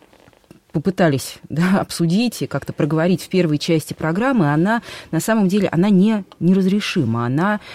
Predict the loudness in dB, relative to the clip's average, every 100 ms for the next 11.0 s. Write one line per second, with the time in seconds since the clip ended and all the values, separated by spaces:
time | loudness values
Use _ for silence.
0 | -10 -2 0 -2 -6 -4 0 0 -2 -2
1 | 0 0 0 -2 0 0 2 0 -4 -6
2 | -4 -2 0 2 4 2 2 -2 0 0
3 | 0 -2 -4 -2 0 0 -4 -4 -4 -4
4 | -4 -8 -8 -20 -20 -10 -2 0 2 2
5 | 0 -2 -4 -4 -4 -4 -2 0 -2 -4
6 | -4 -2 -2 -2 -2 0 0 -2 -4 0
7 | 0 0 -2 2 4 4 2 0 2 4
8 | 4 2 0 0 0 2 0 0 -6 -6
9 | -4 -4 -4 -12 -18 -12 0 2 2 -2
10 | -2 0 -2 -2 -2 0 0 0 0 -2